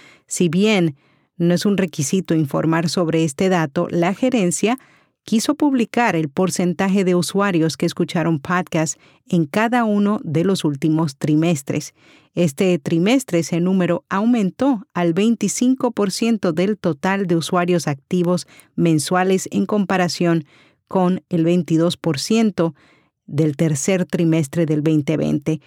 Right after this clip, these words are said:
Eso equivale a más de ochenta y seis millones de usuarios que interactúan con el contenido de podcast en Spotify. Una gran hazaña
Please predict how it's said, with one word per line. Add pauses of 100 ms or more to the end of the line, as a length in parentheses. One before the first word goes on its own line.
(240)
Eso
equivale
a
más
de
ochenta
y
seis
millones
de
usuarios
que
interactúan (280)
con
el
contenido
de
podcast
en
Spotify. (380)
Una
gran
hazaña